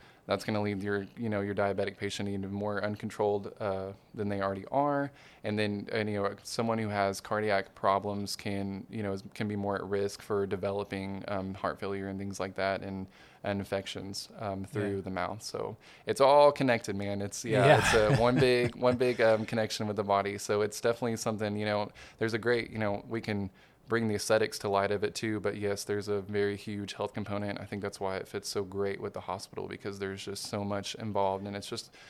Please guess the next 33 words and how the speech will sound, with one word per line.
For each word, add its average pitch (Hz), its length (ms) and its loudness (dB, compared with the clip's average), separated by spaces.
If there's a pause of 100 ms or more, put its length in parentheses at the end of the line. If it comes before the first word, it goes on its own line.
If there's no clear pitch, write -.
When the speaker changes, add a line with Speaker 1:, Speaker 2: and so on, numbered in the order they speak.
(140)
Speaker 1:
you 135 80 0
know, 120 120 6
it's 117 140 0
one 147 80 4
of 143 80 2
those 123 160 2
things 120 220 0
where 110 80 4
we're 107 60 2
getting 101 200 -2
continuity 107 400 0
of 101 100 -6
care, 110 300 -2
and 104 140 -2
what 101 100 -2
we've, 101 260 -6
you 117 120 -6
know, 98 240 -2 (260)
what 104 280 4
the 101 100 -6
hospital 98 340 -4
strives 110 380 2
for 101 240 0
is 98 180 -2
comprehensive 98 640 -4
care. 101 420 -2 (180)
Speaker 2:
Yeah. 107 320 -2
Speaker 1:
And, 98 420 0
um, 98 460 -2 (280)
dentistry 104 420 -2
is 101 100 -4
just 107 200 -6
another 101 440 -2